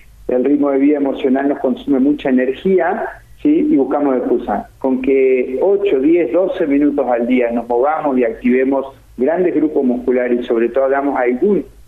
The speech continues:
pequeño ejercicio de fuerza, eso nos va a beneficiar a futuro. Santiago, yo creo que hay, eh, tres, tres pilares o tres bombas que se juntan y que nos están dañando de sobremanera, que es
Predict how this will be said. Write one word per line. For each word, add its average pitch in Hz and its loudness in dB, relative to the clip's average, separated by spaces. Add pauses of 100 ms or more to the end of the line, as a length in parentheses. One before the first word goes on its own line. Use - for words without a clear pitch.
(160)
pequeño 147 0
ejercicio 139 -2
de 151 -6
fuerza, 160 -2 (280)
eso 165 -2
nos 143 -2
va 139 0
a - -2
beneficiar 127 -2 (320)
a 120 -4
futuro. 104 -2 (320)
Santiago, 180 0
yo 214 -2
creo 226 0
que 190 2
hay, 190 0 (320)
eh, 139 0
tres, 202 0 (640)
tres 185 -2
pilares 147 2
o 135 0
tres 170 -2
bombas 185 -2
que 143 -4
se 139 -4
juntan 165 -2
y 139 -2
que 139 0
nos 127 0
están 143 -2
dañando 131 0
de 123 -4
sobremanera, 117 -2
que 139 0
es - -4